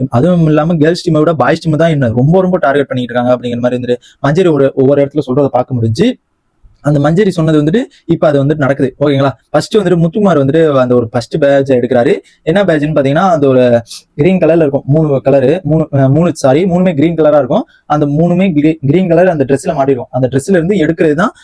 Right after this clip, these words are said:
அந்த ஒரு பேட்ஜோட இது, ஓகேங்களா? எடுத்துட்டா, மூணுமே எடுத்துட்டா அடுத்து வந்துட்டு கேப்டன் வந்துட்டு விலகப்படும் அப்படிங்கிற மாதிரி வந்துட்டு அனௌன்ஸ் பண்ணிடுவாங்க. ஆஹ், முத்துக்குமார் வந்துட்டு ஒரு பாயிண்ட் எடுத்து வைக்கிறாப்ல. ஆனா முத்துக்குமார் எடுத்த பாயிண்ட் வந்துட்டு சூப்பரா இருந்துச்சு. But சாச்சனாவும் ஒரு பாயிண்ட் எடுத்திருந்தாங்க. And அது வந்துட்டு ரொம்ப கேவலமா இருந்துச்சுன்னு தான் சொல்லணும்.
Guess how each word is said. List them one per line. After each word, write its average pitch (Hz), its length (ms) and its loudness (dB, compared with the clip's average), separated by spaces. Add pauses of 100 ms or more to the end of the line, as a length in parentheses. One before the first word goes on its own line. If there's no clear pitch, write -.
(180)
அந்த 147 140 0
ஒரு 135 120 0
பேட்ஜோட 147 400 2
இது, 135 220 2
ஓகேங்களா? 127 400 -2 (320)
எடுத்துட்டா, 165 340 0 (100)
மூணுமே 175 300 2
எடுத்துட்டா 180 300 -2
அடுத்து 143 280 0
வந்துட்டு 147 260 0 (260)
கேப்டன் 139 380 -2
வந்துட்டு 127 220 -2 (120)
விலகப்படும் 131 560 0
அப்படிங்கிற 117 280 0
மாதிரி 127 160 0
வந்துட்டு 127 180 -2
அனௌன்ஸ் 127 240 -6
பண்ணிடுவாங்க. 117 340 0 (420)
ஆஹ், 156 220 0
முத்துக்குமார் 175 420 0
வந்துட்டு 160 200 0
ஒரு 143 80 -2
பாயிண்ட் 151 240 -2
எடுத்து 135 180 -2
வைக்கிறாப்ல. 123 300 0 (280)
ஆனா 170 180 -2
முத்துக்குமார் 170 480 0
எடுத்த 143 140 -4
பாயிண்ட் 151 240 -2
வந்துட்டு 147 220 -4
சூப்பரா 151 300 -2
இருந்துச்சு. 135 340 -2 (360)
But 165 180 -2 (220)
சாச்சனாவும் 165 800 0
ஒரு 135 120 -2
பாயிண்ட் 139 260 -2
எடுத்திருந்தாங்க. 131 420 -2 (380)
And 175 240 0
அது 160 200 2
வந்துட்டு 160 260 0
ரொம்ப 135 220 0 (160)
கேவலமா 151 460 0
இருந்துச்சுன்னு 131 480 -2
தான் 131 120 -2
சொல்லணும். 131 240 -2